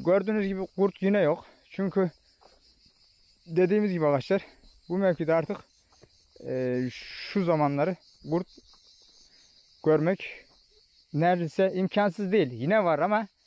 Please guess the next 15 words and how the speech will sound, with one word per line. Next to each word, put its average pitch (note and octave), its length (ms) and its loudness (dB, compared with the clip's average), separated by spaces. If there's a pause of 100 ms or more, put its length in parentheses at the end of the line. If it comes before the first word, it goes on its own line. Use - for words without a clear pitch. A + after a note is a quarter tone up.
(420)
e, C3+ 80 -4 (1040)
gelmiyor E3 380 2
arkadaşlar. B2+ 400 -2
Buraya F3 280 0
gelmiyorlar D#3 560 0 (540)
bayağıdan B2 540 0
beri. D3+ 200 -2 (720)
Muhtemelen D#3+ 420 -2
o D#3 80 2
da D3+ 100 -2
dediğim D3 300 0
gibi D3 200 -4 (380)
yaz C3 460 0
döneminin, B2+ 480 -2 (600)
e, A#2+ 100 -6